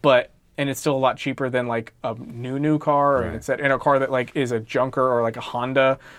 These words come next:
Speaker 1: like a, a, like, a Civic or something that's, like, is not gonna do you any good in Alaska. Truck, four-wheel drive, all that stuff. I think, you know, four-door, you can fit stuff in it, kinda.
Speaker 2: Mm-hmm.
Speaker 1: Uh, has a tiny bed, but a bed nonetheless.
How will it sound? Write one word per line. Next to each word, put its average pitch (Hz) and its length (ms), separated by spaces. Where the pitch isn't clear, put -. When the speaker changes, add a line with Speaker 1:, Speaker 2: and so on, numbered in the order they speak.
Speaker 1:
like 120 200
a, 120 140
a, 123 100
like, 120 200
a 113 100
Civic 147 500
or 156 80
something 147 400
that's, 131 220
like, 120 280
is 123 160
not 139 140
gonna 147 120
do 135 120
you 131 160
any 127 160
good 135 180
in 139 60
Alaska. 139 540
Truck, 135 280
four-wheel 135 360
drive, 127 380
all 160 220
that 147 180
stuff. 123 200
I 117 80
think, 120 260
you 143 80
know, 110 140
four-door, 151 720
you 135 80
can 127 160
fit 147 240
stuff - 380
in 147 160
it, - 140
kinda. 160 480
Speaker 2:
Mm-hmm. 82 220
Speaker 1:
Uh, 131 100
has 135 180
a 120 60
tiny 160 380
bed, 160 280
but 139 120
a 120 60
bed 127 220
nonetheless. 139 580